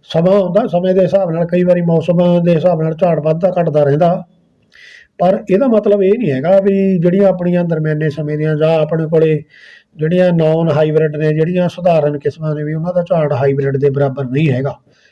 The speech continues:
ਹਾਈਬ੍ਰਿਡ ਨਾਲੋਂ ਵੱਧ ਵੀ ਨਿਕਲਦੀਆਂ ਨੇ। ਤਾਂ ਫਿਰ, ਅ, ਸੋਚ ਸਮਝ ਕੇ ਫੈਸਲਾ ਲੈਣਾ ਚਾਹੀਦਾ ਹੈ, ਕਿਉਂਕਿ ਸਰ-, ਅ, ਜਿਹੜੀ, ਜਿਹੜਾ ਨੋਟੀਫਿਕੇਸ਼ਨ ਪਹਿਲਾਂ ਸਰਕਾਰ ਨੇ, ਅ, ਦਿੱਤਾ ਹੋਇਆ ਵੀ ਹਾਈਬ੍ਰਿਡ ਝੋਨਾ ਮੈਂ ਨਾ, ਅਸੀਂ ਨਹੀਂ ਲੈਣਾ,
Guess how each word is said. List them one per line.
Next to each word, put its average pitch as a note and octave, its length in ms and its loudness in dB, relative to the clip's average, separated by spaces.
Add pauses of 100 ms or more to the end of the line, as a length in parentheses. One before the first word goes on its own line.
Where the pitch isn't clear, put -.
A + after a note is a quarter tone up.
(580)
ਹਾਈਬ੍ਰਿਡ G3 360 0
ਨਾਲੋਂ A3 200 2
ਵੱਧ G3+ 180 0 (100)
ਵੀ D4 80 -4
ਨਿਕਲਦੀਆਂ G3+ 480 -2
ਨੇ। C#3 80 -8 (520)
ਤਾਂ F3+ 100 -2
ਫਿਰ, F#3+ 220 2
ਅ, - 1300 -2
ਸੋਚ E3+ 300 0
ਸਮਝ G#3 300 0
ਕੇ A3 120 2
ਫੈਸਲਾ E3+ 380 0
ਲੈਣਾ E3+ 240 0
ਚਾਹੀਦਾ G3 400 4
ਹੈ, A3 60 -4 (260)
ਕਿਉਂਕਿ F#3+ 300 0
ਸਰ-, F3+ 200 -2
ਅ, E3 840 0
ਜਿਹੜੀ, G3 400 2
ਜਿਹੜਾ G3 240 0
ਨੋਟੀਫਿਕੇਸ਼ਨ G3 640 0
ਪਹਿਲਾਂ G3+ 260 2
ਸਰਕਾਰ F#3+ 380 0
ਨੇ, F3 120 -2
ਅ, - 800 -4
ਦਿੱਤਾ D3 460 0
ਹੋਇਆ E3+ 220 0
ਵੀ D#3 140 -2
ਹਾਈਬ੍ਰਿਡ D#3 440 -4
ਝੋਨਾ D#3 300 -4
ਮੈਂ C3+ 300 -4
ਨਾ, C#3+ 180 -4
ਅਸੀਂ C#3 180 -12
ਨਹੀਂ D3+ 180 -4
ਲੈਣਾ, C3 280 -4